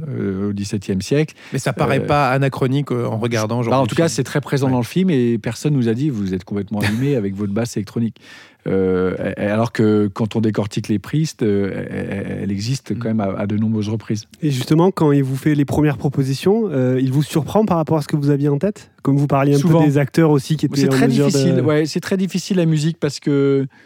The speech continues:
Speaker 1: la, la première impression, elle est quand même tout de suite, euh, très forte, quoi.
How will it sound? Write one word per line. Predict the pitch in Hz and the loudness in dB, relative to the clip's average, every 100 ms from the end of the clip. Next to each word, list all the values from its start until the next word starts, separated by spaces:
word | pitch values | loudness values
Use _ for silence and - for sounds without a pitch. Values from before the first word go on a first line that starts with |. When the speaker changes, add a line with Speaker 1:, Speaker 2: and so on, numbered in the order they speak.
| _ | _
Speaker 1:
la, | 113 135 | -2 0
la | 139 | 2
première | 127 151 165 | 2 4 4
impression, | 151 - 151 - 175 170 | 4 2 -2 0 2 4
elle | 135 | 2
est | |
quand | 120 131 | 2 0
même | 139 - _ | 0 -6 _
tout | - | -8
de | 143 | -8
suite, | - 156 147 | -6 -4 0
euh, | 123 | 0
très | - 143 | 0 -2
forte, | - 170 - | 0 -2 -2
quoi. | 120 107 | -4 -4